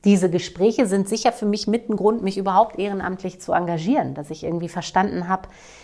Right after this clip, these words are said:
ich möchte, dass jemand wie Jana mit dem Studium fertig wird, Berufserfahrung gewinnt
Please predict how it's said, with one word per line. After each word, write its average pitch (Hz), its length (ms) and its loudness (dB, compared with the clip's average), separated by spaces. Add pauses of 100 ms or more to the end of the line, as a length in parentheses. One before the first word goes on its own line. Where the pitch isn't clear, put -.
(140)
ich - 140 0
möchte, 233 360 6
dass 202 240 -2
jemand 196 320 0
wie 175 60 2
Jana 196 540 2 (380)
mit 175 140 0
dem 196 80 4
Studium 247 400 2
fertig 247 460 2
wird, 285 360 0 (480)
Berufserfahrung 233 960 4
gewinnt 233 460 2